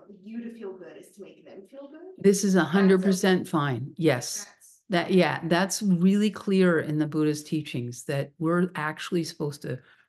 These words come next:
Speaker 2: reflect on our generosity. And we, this is even something we can do when we're down. Like, oof, something, you know, is hard. This is,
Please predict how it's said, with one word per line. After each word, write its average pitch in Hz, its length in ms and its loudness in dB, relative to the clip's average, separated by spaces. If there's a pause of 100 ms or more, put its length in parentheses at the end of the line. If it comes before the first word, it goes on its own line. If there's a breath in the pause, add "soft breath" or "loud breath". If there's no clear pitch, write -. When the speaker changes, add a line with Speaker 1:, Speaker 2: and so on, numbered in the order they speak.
Speaker 2:
reflect 170 800 -2
on 160 180 2
our 143 100 -2
generosity. 131 920 -6 (320 loud breath)
And 175 340 2
we, 196 280 2
this 185 240 2
is 165 240 -6
even 185 340 2
something 170 420 -2
we 160 140 4
can 156 200 -2
do 175 440 4
when 151 460 0
we're 147 200 -2
down. 135 600 -2 (920)
Like, 143 400 -4 (240)
oof, - 500 -10 (180)
something, 156 560 -4
you 156 180 -2
know, 139 120 -2
is 139 100 -8
hard. 175 580 -2 (380)
This 151 180 -4
is, 165 160 0